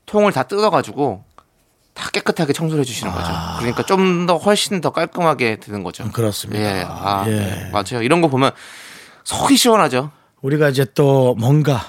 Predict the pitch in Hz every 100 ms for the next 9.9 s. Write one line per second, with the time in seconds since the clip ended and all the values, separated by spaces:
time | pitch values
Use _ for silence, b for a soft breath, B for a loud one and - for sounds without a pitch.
0 | - 110 101 92 - 120 131 123 - -
1 | 104 95 90 92 95 95 110 b b b
2 | 113 131 156 143 - 78 - - - 117
3 | 110 - 101 107 107 113 107 - 90 -
4 | 110 92 95 104 104 98 113 127 143 139
5 | 131 135 196 131 104 165 139 131 98 95
6 | - - 113 113 95 85 - - - -
7 | - - 160 180 156 117 92 120 113 113
8 | 123 127 156 160 147 175 185 196 156 123
9 | 156 - 127 180 - 170 147 123